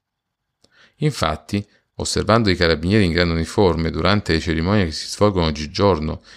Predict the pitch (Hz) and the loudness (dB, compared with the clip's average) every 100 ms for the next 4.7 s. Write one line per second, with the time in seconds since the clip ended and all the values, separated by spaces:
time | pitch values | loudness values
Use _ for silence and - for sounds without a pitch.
0 | - - 85 - 82 110 95 85 82 82 | -20 -6 -6 -2 0 2 4 4 2 2
1 | 95 - 85 87 127 85 85 85 113 - | 2 0 -4 -2 -2 -2 -2 -2 -6 -6
2 | _ _ _ - 131 123 160 - 101 90 | _ _ _ -8 -6 -2 -2 2 2 2
3 | 87 120 127 127 - 160 120 107 104 110 | 2 2 2 0 0 0 2 2 4 4
4 | 101 107 104 85 80 80 82 | 4 2 0 0 0 -4 -8